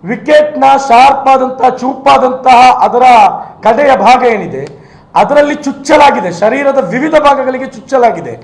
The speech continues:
ಪೈಪ್‌ಗಳಲ್ಲಿ ಮ-, ಇದು ಮಾರಕಾಯುಧಗಳಲ್ಲಿ ಹೊಡೆಯಲಾಗಿದೆ. ಶರೀರದಲ್ಲಿ ಒಂದು ಭಾಗವೂ ಕೂಡ ಗಾಯ ಇಲ್ಲದಂಥ ಭಾಗ ಇಲ್ಲ, ತಲೆಯಿಂದ ಹಿಡಿದು ಕಾಲಿನ ಬೆರಳಿನವರೆಗೆ ಇಲ್ಲ.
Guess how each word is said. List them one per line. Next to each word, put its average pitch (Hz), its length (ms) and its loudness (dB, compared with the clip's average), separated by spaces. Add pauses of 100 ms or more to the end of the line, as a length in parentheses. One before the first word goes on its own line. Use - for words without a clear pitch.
(340)
ಪೈಪ್‌ಗಳಲ್ಲಿ 277 1120 -2 (200)
ಮ-, 180 880 2
ಇದು 170 360 -6
ಮಾರಕಾಯುಧಗಳಲ್ಲಿ 254 920 0 (380)
ಹೊಡೆಯಲಾಗಿದೆ. 262 960 -2 (220)
ಶರೀರದಲ್ಲಿ 285 540 0
ಒಂದು 262 320 -6
ಭಾಗವೂ 285 680 2
ಕೂಡ 269 160 -4 (140)
ಗಾಯ 269 320 2
ಇಲ್ಲದಂಥ 262 380 -6
ಭಾಗ 247 360 -2
ಇಲ್ಲ, 202 220 -14 (500)
ತಲೆಯಿಂದ 285 440 -2
ಹಿಡಿದು 269 520 -14 (220)
ಕಾಲಿನ 285 360 0 (140)
ಬೆರಳಿನವರೆಗೆ 294 600 -2
ಇಲ್ಲ. 180 200 -10